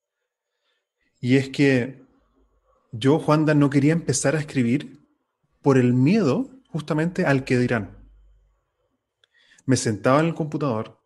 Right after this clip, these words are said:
esto ocurrió hace dos, tres meses aproximadamente. Ya, quiero escribir un libro, tengo una visión, quiero escribir mi primer libro. Y recuerdo sentándome en mi escritorio,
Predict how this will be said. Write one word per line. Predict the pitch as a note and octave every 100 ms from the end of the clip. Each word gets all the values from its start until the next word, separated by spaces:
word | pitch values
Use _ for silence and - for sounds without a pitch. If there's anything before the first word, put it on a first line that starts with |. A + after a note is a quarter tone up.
| _ -
esto | A2+ C3+
ocurrió | A#2 A#2 B2
hace | A#2 A#2+ A2+ A2 - _ _ -
dos, | B2+ A#2+
tres | - A2
meses | A#2 A2 G2+
aproximadamente. | G2+ G#2 - A2 G#2 F#2+ F2 - _ _ _
Ya, | A#2 G2 -
quiero | D3+
escribir | D3+ C#3 C3
un | C3
libro, | A2 G#2 - - _ _ _ _
tengo | - D3 D#3+
una | C#3+
visión, | B2+ - A2 G#2 - _ _ _ _ -
quiero | C3
escribir | C3 C#3 C3+
mi | C3+
primer | A#2+ A2+ A2+
libro. | A2 G#2+ - - _ - - - - _ _ _ _ _
Y | A#2+
recuerdo | A2 A2 B2+ C3 B2+
sentándome | A#2+ G#2+ G2 A2+ A#2+ A#2+ B2+ C#3 - _ _ _ _ -
en | A2+
mi | A#2
escritorio, | - B2+ A#2 G2+ G2+ -